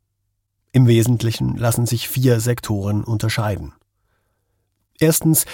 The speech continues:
die Künstlerinnen und Künstler. Sie schaffen oder interpretieren Werke und stehen am Anfang der Wertschöpfungskette.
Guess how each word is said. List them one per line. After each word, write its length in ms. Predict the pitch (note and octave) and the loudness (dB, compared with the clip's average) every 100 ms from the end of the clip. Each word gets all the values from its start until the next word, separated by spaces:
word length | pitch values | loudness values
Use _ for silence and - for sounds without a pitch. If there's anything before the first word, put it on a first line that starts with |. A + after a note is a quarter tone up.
| - | -6
die 120 | B2+ | -4
Künstlerinnen 760 | A#2+ B2+ B2 - A#2+ B2 B2 A#2 | 2 2 2 0 0 2 2 0
und 260 | B2 B2 | -2 -4
Künstler. 540 | - A#2+ A#2 - - - _ _ _ _ _ _ | -2 -2 -2 -4 -10 -12 _ _ _ _ _ _
Sie 260 | - - G2+ | -10 -6 -4
schaffen 480 | - A#2 - B2 A2 | 0 0 2 0 0
oder 260 | A2 G#2+ | -4 -4
interpretieren 800 | A2 G#2+ - A2+ - C3 C3+ A2+ | -2 -4 -2 -4 -2 0 2 2
Werke 460 | G#2 G#2 B2 - B2+ - - _ | 2 0 0 2 0 -2 -20 _
und 140 | - A2+ | -2 -2
stehen 360 | - B2+ B2 | -2 -2 0
am 160 | B2+ A#2 - | 0 -2 0
Anfang 560 | B2+ A#2+ A#2+ A#2+ B2 | 0 0 0 0 0
der 180 | B2 B2+ | 0 0
Wertschöpfungskette. 840 | B2+ A2+ G#2 - G#2 - - - | -2 -2 -4 -4 -6 -6 -8 -10